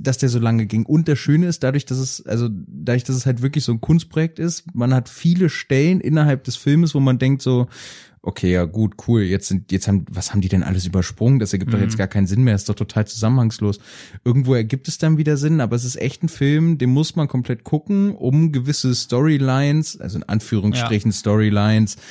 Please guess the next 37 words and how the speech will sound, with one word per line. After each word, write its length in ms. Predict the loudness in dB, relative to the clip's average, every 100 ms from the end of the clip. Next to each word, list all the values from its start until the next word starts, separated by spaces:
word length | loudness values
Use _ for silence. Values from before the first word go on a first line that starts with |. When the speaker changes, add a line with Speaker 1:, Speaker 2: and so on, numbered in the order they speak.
| -20 -6
Speaker 1:
halt 120 | -2 0
eben 220 | 0 2
wirklich 240 | 0 -2
zu 120 | -4
verstehen 420 | -2 -2 0 2 2
und 80 |
gewisse 260 | 2 -2 0
Entscheidungen 400 | -2 0 0 0
zu 120 | -4
verstehen. 460 | -6 -6 -2 0 2
Sehr 200 | 2 0
interessant, 680 | -2 -4 0 2 2 0 -4 -8 -4
klar 200 | -2 0
auch 120 | 0
gewisse 340 | 0 -2 -4 -2
Themen, 280 | 2 2
wo 80 | 2
ich 160 | -2 -2
mir 80 | -2
persönlich 380 | 0 0 0 0
mehr 140 | 0
gewünscht 260 | 2 0 -2
hätte, 200 | -4 -4
aber 180 | -2
da 160 | -2 0
werden 180 | 0 0
wir 80 | -2
gleich 360 | -4 -4 -4
auch 80 | -2
noch 100 | 2
mehr 160 | 2 0
drauf 180 | -4 -6
eingehen. 400 | -6 -6 -6 -8
Speaker 2:
Was 240 | -2 -2 0
ich 80 |
schon 140 | 0 0
mal 160 | 0